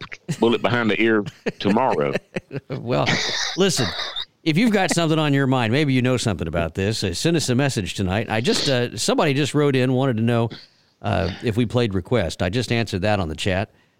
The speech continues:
Speaker 2: and, uh, we'd be happy to play a request for you. Not right now in the middle of the show, but we'll, we'll get something on.
Speaker 1: Right.
Speaker 2: So can I
Speaker 1: Yes,
Speaker 2: just
Speaker 1: Georgia
Speaker 2: share
Speaker 1: Radio
Speaker 2: something
Speaker 1: ha-, does
Speaker 2: with you?
Speaker 1: requests, yes.
Speaker 2: I had, uh, you know, I had lunch last week, uh, after, on Friday, I think it was,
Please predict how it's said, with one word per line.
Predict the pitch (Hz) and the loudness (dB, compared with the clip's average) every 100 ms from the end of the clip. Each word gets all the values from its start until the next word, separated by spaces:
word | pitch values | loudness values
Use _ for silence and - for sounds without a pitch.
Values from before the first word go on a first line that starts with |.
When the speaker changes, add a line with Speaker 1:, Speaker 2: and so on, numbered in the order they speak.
| _ 92 | _ -6
Speaker 2:
and, | 82 78 | -4 -2
uh, | 82 | -2
we'd | 92 85 | -2 0
be | 90 | 0
happy | 110 104 | 0 -2
to | 82 | -4
play | - 98 | -2 -2
a | 87 | -2
request | 80 - 92 - | -4 -2 -2 -2
for | 98 | -4
you. | 87 | 0
Not | 120 143 | 0 0
right | 135 135 | -2 0
now | 127 120 | 0 0
in | |
the | 117 | 2
middle | 135 123 | 2 2
of | 98 | 0
the | |
show, | 90 151 131 | 0 2 2
but | 110 | 2
we'll, | 123 117 | 0 0
we'll | - 117 | 0 -2
get | 107 123 | 0 -2
something | 117 98 110 | -2 -2 0
on. | 139 107 | 2 2
Speaker 1:
Right. | 82 - - - _ _ _ _ | 2 -2 -12 -20 _ _ _ _
Speaker 2:
So | - 214 214 - - | 0 2 2 -4 -2
can | 202 | 2
I | 269 | 2
Speaker 1:
Yes, | 311 | 2
Speaker 2:
just | 175 | 4
Speaker 1:
Georgia | 196 | 4
Speaker 2:
share | 208 | 4
Speaker 1:
Radio | - 220 120 | 4 2 4
Speaker 2:
something | 131 - | 2 -2
Speaker 1:
ha-, | - | -2
does | 135 | 0
Speaker 2:
with | 147 | 2
you? | 175 208 | 2 0
Speaker 1:
requests, | - 98 64 - 73 | 2 2 0 -2 -4
yes. | - - - - | -4 -6 -20 -6
Speaker 2:
I | 160 214 | -2 2
had, | 208 170 139 | 2 2 2
uh, | 135 123 | 0 0
you | 147 | 0
know, | 151 | 2
I | 143 | 2
had | 143 123 | 2 2
lunch | 151 135 87 - - 110 | 2 0 0 -6 -6 -2
last | 117 110 - | 0 0 0
week, | 135 101 - _ _ - | 0 0 -6 _ _ -4
uh, | |
after, | 98 101 107 110 - 95 90 - | -2 0 -2 -2 -2 -2 -2 -4
on | 95 | -8
Friday, | 85 180 202 - 71 | -2 -2 0 -4 -6
I | |
think | - 95 92 | -6 -6 -8
it | |
was, | - | -12